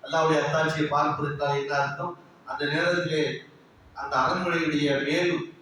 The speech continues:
மேல் நோக்கி பார்க்கின்றார். அப்பொழுது யாரோ ஒருவர் தன்னை அதட்டுவதை போன்று தெரிகின்றது.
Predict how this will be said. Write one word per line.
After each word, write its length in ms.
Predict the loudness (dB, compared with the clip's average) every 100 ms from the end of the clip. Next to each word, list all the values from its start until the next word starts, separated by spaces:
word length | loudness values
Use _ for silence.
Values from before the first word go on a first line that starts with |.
| -12
மேல் 180 | -6 -4
நோக்கி 280 | -2 -2 -2
பார்க்கின்றார். 760 | -2 -2 -2 -4 -2 0 0 0
அப்பொழுது 500 | -2 -2 0 0 0
யாரோ 300 | 0 2 2
ஒருவர் 360 | 2 2 2 0
தன்னை 280 | -2 -6 -6
அதட்டுவதை 600 | -2 0 -2 -4 -4 -2
போன்று 320 | -2 -4 -6
தெரிகின்றது. 540 | -4 -6 -6 -10 -8